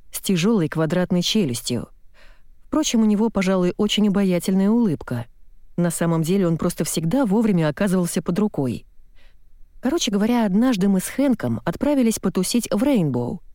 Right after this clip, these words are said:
и по дороге встретили возле Виски нескольких его приятелей, а потому решили зайти туда.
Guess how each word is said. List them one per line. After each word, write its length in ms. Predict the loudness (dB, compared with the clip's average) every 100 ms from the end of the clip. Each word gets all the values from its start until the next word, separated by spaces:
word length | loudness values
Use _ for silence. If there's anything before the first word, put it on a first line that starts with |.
| -6 -4
и 80 |
по 80 | -2
дороге 340 | 0 2 2 0
встретили 480 | 0 0 0 0
возле 320 | 0 0 0 2
Виски 320 | 0 0 -2
нескольких 520 | 0 0 -2 -2 -2
его 200 | 0 -2
приятелей, 720 | 0 2 2 0 -2 -4 -6 -14 -20 -8
а 80 | -4
потому 320 | -2 2 2
решили 380 | 2 2 2 2
зайти 340 | 2 0 0 0
туда. 400 | 0 0 -2